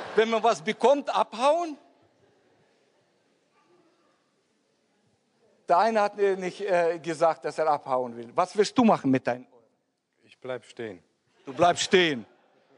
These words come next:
Speaker 1: Gut, weil er noch ein Lied muss am Ende singen. Also, aber jetzt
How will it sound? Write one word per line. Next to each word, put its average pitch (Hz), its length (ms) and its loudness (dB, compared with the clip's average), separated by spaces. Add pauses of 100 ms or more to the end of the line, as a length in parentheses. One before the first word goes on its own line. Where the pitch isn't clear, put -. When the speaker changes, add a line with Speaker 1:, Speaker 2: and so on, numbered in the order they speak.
(300)
Speaker 1:
Gut, 202 400 2 (320)
weil 170 220 2
er 196 80 4
noch 202 180 0
ein 196 160 2
Lied 226 260 -2
muss 185 220 0
am 170 140 2
Ende 151 260 0
singen. 127 340 -6 (1500)
Also, 151 500 -2 (1700)
aber 190 200 2
jetzt - 540 -4